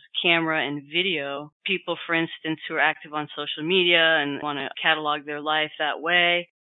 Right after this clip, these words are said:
this book is a must-read. And, of course, Dixon is a great author for all subjects technology, and she'll guide you through all the options that you have available for using your iPhone for that.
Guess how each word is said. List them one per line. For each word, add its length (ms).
this 100
book 160
is 160
a 60
must-read. 580
And, 80
of 60
course, 200
Dixon 360
is 160
a 200
great 300
author 440
for 340
all 320
subjects 440
technology, 840
and 120
she'll 160
guide 360
you 100
through 440
all 420
the 120
options 520
that 120
you 100
have 180
available 540
for 60
using 420
your 340
iPhone 540
for 100
that. 280